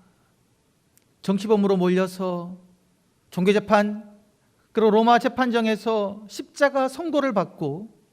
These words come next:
수치와 멸시와 고난을 당하시면서 십자가 위에서 죽음을 맞이하셨죠.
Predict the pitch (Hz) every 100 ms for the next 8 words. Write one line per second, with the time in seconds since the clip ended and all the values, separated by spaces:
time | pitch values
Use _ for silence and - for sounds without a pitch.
0 | _ _ _ _ _ _ - 226 - -
1 | 202 190 185 175 190 196 202 190 185 180
2 | 175 - 202 220 220 214 208 214 220 208
3 | 208 214 214 - _ _ _ _ _ _
4 | - - - 254 254 247 226 151 269 269
5 | 254 247 240 233 208 - _ - 269 254
6 | 254 247 156 202 285 208 165 160 - 180